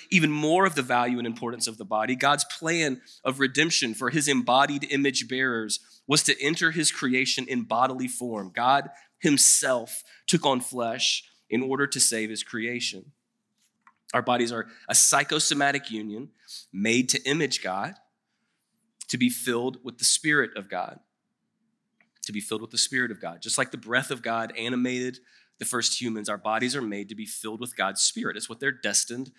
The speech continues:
for. So in First Corinthians, Paul is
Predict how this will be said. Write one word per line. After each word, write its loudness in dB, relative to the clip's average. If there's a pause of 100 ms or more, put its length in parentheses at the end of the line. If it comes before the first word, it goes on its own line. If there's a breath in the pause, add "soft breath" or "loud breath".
(180 soft breath)
for. -4 (140)
So -2
in 2
First 2
Corinthians, -2 (280 soft breath)
Paul 2
is 2